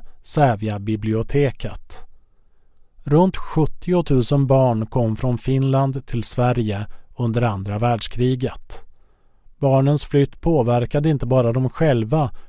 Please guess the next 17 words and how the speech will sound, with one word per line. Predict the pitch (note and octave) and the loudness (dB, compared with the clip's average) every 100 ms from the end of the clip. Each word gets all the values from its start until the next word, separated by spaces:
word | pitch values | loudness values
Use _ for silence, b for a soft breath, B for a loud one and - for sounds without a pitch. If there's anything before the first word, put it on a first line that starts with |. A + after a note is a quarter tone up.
| b | b
utan | D3+ F3+ E3 | 0 2 2
också | C3+ - F#3 | 0 -2 0
dem | D#3 A#2+ B2 | 2 2 2
de | C3 C3 | 2 4
lämnade | D3 F3 A2+ G#2+ C#3 E3 A2+ - | 4 2 2 0 0 0 -2 -2
och | D3 | -2
dem | B2 A#2+ D#3 | 0 2 2
de | C#3 A#2 | 0 0
kom | G#2+ C3 E3 E3+ | 0 2 2 0
till. | - G#2 F#2 A#2+ - - _ _ _ _ _ | -4 -6 -6 -10 -14 -20 _ _ _ _ _
Brev | - A#2+ B2 C#3+ | -6 0 4 2
som | B2 - B2+ | 2 -2 0
växlades | C3 B2 - A#2+ A#2 B2 - | 0 0 -2 -2 0 0 0
mellan | A#2+ B2 A#2+ | 0 2 2
mödrarna | C3+ C3 A2 A#2 A#2+ B2+ | 2 2 0 0 0 0
i | C3+ | 0
Finland | D3 A#2+ A#2 B2 B2 B2+ | 0 0 0 0 -2 -4